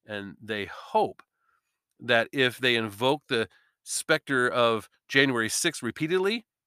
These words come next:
Americans will shrug and allow them to usurp authority, to violate rules, and rewrite v-,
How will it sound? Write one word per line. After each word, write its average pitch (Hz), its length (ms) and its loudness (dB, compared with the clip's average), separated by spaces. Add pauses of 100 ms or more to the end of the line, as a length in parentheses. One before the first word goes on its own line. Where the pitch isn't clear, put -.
(160)
Americans 135 560 0
will 92 200 -10
shrug 147 480 0
and 113 100 -6
allow 117 340 0
them 123 220 -2
to 113 200 -12 (360)
usurp 107 380 -4
authority, 120 580 2 (480)
to - 300 -20
violate 135 440 4
rules, 117 640 -2 (400)
and 87 300 -16
rewrite 127 440 2
v-, 110 120 -14